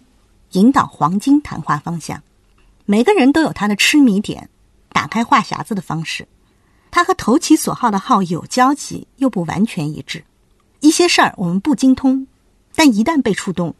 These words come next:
就停不下来想表达。在表达过程中，会自然而然拉近与交谈对象的距离。这就是黄金谈话方向。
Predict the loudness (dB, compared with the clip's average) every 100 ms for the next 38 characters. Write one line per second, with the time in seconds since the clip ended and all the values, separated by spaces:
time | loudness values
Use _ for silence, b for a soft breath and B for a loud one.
0 | _ -6 -6 -2 -4 -2 -2 -4 -6 -10
1 | -10 -12 -14 -18 -20 _ _ _ _ _
2 | 0 0 0 -4 -2 -2 0 -2 -2 -2
3 | -4 -4 -2 -2 -2 -2 -2 -4 -6 -6
4 | -4 -6 -6 -10 _ _ -8 -4 -4 -6
5 | -6 -6 -4 -6 -8 -10 -12 -14 -20 _
6 | _ _ _ _ _ -4 -2 -2 -4 -8
7 | -8 -6 0 2 0 -6 -10 -12 -10 -12
8 | -12